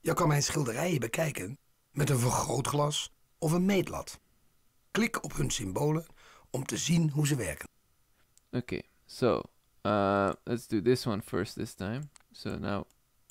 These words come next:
Speaker 2: okay, just, just enlarges it in the center or what?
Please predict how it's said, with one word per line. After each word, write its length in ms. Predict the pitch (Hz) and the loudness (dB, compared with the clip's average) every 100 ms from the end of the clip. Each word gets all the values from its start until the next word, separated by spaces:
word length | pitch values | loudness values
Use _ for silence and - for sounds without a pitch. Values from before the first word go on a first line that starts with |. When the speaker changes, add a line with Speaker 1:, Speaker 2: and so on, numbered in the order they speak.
| _ _ _ _ _ _ _ _ _ _ _ _ _ _ _ _ _ - _ _ _ _ _ _ _ _ _ - _ _ _ _ _ _ | _ _ _ _ _ _ _ _ _ _ _ _ _ _ _ _ _ -20 _ _ _ _ _ _ _ _ _ -20 _ _ _ _ _ _
Speaker 2:
okay, 240 | - 98 101 | -10 -4 -4
just, 460 | 107 120 - - | -4 -8 -16 -6
just 240 | 127 120 - | -4 -4 -2
enlarges 720 | 117 113 98 104 113 113 107 | -2 0 4 6 6 2 0
it 140 | 113 | 0
in 180 | - 101 | -2 -4
the 60 | 98 | -4
center 580 | - - 98 85 - | -6 -4 -2 -2 -4
or 200 | 76 76 80 | -2 -2 -2
what? 160 | 110 | -4